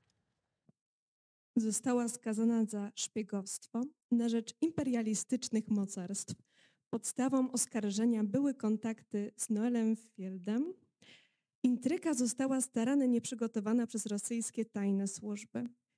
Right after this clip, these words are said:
Kiedy Field, przyjaciel na początku maja tysiąc dziewięćset czterdziestego dziewiątego roku z Genewy do Pragi, bo zaoferowano mu zatrudnienie na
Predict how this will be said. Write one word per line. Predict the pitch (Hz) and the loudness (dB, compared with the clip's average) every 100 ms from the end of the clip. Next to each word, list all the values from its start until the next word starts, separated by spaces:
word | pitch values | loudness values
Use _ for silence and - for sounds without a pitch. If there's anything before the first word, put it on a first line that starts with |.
| _ - | _ 0
Kiedy | 220 208 | 0 0
Field, | 208 - 262 185 233 - _ _ _ _ _ | -4 -2 -2 -2 -8 -16 _ _ _ _ _
przyjaciel | - 233 247 277 247 240 | -4 0 2 2 2 2
na | 226 | 2
początku | 220 233 240 233 240 | -2 0 0 2 2
maja | 247 247 226 | 2 0 0
tysiąc | 233 226 220 208 | -2 0 0 2
dziewięćset | 247 233 240 233 - | 2 2 0 -4 -8
czterdziestego | - 262 226 247 - 254 233 | -4 -4 0 -2 -2 0 0
dziewiątego | 214 220 220 247 208 202 | 0 0 0 0 0 0
roku | 226 220 | 0 -2
z | 202 | -4
Genewy | 196 202 190 196 202 | 0 0 0 0 -2
do | 196 | -4
Pragi, | - 170 175 - 262 - _ _ _ - | -8 -12 -10 -4 -4 -4 _ _ _ -2
bo | 202 226 220 - | 0 0 -2 -4
zaoferowano | - 285 349 262 240 214 240 262 | 0 2 2 2 2 4 4 4
mu | 240 214 226 - | 4 2 -2 -4
zatrudnienie | 226 254 285 226 214 240 247 233 | -4 -2 0 2 4 4 6 4
na | 220 | 2